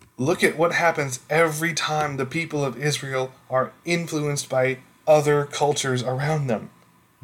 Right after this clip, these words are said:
Death and destruction on an unprecedented scale every time. The exile itself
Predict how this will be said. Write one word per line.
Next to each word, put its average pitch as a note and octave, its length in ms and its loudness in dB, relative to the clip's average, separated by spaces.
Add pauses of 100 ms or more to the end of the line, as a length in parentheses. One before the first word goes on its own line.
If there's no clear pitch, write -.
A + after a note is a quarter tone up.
(140)
Death E3 440 2 (100)
and D3 320 2
destruction C#3 880 0
on C3 180 0
an C3 120 -2
unprecedented C#3 840 -6
scale C3+ 400 2
every D3 220 2
time. C#3 300 -2 (260)
The E3 200 0
exile G3 560 6
itself G#3+ 680 0